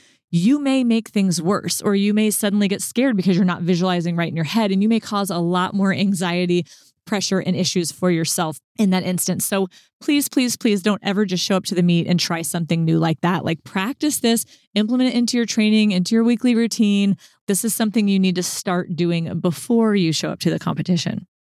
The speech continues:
Another common mistake that athletes make is they just kind of assume, because we said you can't just show up and do it, they assume it's gonna take way too much time. Their athletes are very busy, right? We are notoriously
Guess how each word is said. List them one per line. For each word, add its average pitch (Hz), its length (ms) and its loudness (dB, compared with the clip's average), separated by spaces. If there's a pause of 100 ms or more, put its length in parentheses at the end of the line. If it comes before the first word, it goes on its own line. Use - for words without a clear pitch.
(220)
Another 233 500 2
common 214 360 0
mistake 175 400 -2
that 160 80 0
athletes 156 480 -2
make 185 420 -2
is 190 460 2 (260)
they 202 120 2
just 233 180 -4
kind 220 180 2
of 190 60 2
assume, 226 340 0
because 196 280 0
we 170 80 0
said 208 420 0
you 185 80 0
can't 175 220 -2
just 175 160 0
show 190 120 0
up 175 140 0
and 175 100 0
do 262 140 2
it, 214 180 0 (360)
they 208 100 2
assume 226 260 0
it's 214 120 -2
gonna 196 160 0
take - 180 -4
way 175 480 2
too 175 160 -4
much 175 220 -2
time. 160 340 -4
Their 170 540 -2
athletes 165 420 0
are 175 80 2
very 190 300 0
busy, 240 340 0
right? 180 320 -2
We 196 180 2
are 185 140 0
notoriously 202 800 0